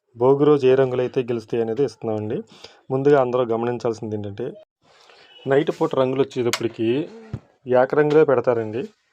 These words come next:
అంతేగాని రెండు మూడు రంగులు ఉండేటట్టుగా పెట్టరు.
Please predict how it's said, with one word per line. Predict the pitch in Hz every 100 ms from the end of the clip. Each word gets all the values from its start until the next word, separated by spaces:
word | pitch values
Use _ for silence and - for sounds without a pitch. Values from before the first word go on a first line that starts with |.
| _ _ _ _
అంతేగాని | 127 139 131 127 127
రెండు | 127 127
మూడు | 117
రంగులు | 123 123 135
ఉండేటట్టుగా | 131 127 117 113 110 117 - _ _ -
పెట్టరు. | 117 - 120